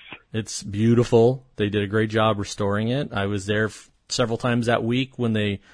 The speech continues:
unveiled it, and there was a big party, and it was pretty cool.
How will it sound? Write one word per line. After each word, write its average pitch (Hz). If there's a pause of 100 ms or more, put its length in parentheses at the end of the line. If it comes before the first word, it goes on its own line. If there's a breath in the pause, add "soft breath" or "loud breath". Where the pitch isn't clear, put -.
(260 soft breath)
unveiled 127
it, 127
and 113
there 107
was 104
a 104
big 117
party, 117
and 101
it 127
was 107 (180)
pretty 123
cool. 87